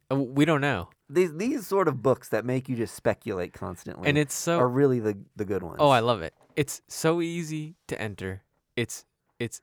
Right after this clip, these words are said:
Speaker 1: it's simple but vast. It's
Speaker 2: Yeah.
Speaker 1: awesome. W-, so they're stumbling in, they're seeing that the place is massacred, right?
Speaker 2: Yep.
Speaker 1: And the dad is like, "Quick, like, you gotta listen to me. Get underneath a dead body."
Speaker 2: Yeah.
Speaker 1: That is,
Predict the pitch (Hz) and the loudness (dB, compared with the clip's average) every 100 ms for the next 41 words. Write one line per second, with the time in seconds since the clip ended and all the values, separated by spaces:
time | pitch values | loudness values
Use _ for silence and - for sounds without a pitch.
0 | - 107 - 170 165 104 92 - _ - | -8 -6 -4 -4 -4 -2 -4 -6 _ -12
1 | 110 82 107 98 92 - - - 110 101 | -10 -6 -4 -2 -4 -10 -16 -6 -2 -2
2 | - 95 - _ _ _ - - - 127 | -4 -12 -16 _ _ _ -16 -10 -6 -2
3 | 131 - 165 165 160 127 117 107 101 98 | -2 -2 -2 0 0 0 -4 -4 -6 -6
4 | - 120 110 101 - 90 - 104 95 87 | -6 -6 -4 -6 -6 -8 -4 -6 -4 -8
5 | 85 80 - - - - 98 - _ _ | -10 -10 -14 -16 -18 -8 -6 -6 _ _
6 | _ _ 127 117 107 117 117 117 101 90 | _ _ -6 -4 -2 0 2 0 -2 -6
7 | _ - - 131 - - _ _ 110 98 | _ -6 0 0 -2 -12 _ _ -4 -4
8 | - _ _ 117 _ 117 107 117 120 120 | -6 _ _ -20 _ -14 -4 -2 0 -2
9 | 113 107 95 87 87 _ _ _ 107 95 | -4 -6 -8 -10 -14 _ _ _ -10 -2
10 | 117 120 120 110 104 98 95 90 87 82 | 0 0 -4 -4 -6 -4 -4 -4 -6 -8
11 | 87 - - 101 82 - _ - 98 139 | -8 -14 -12 -10 -10 -14 _ -8 -4 -2
12 | 165 139 | -2 -4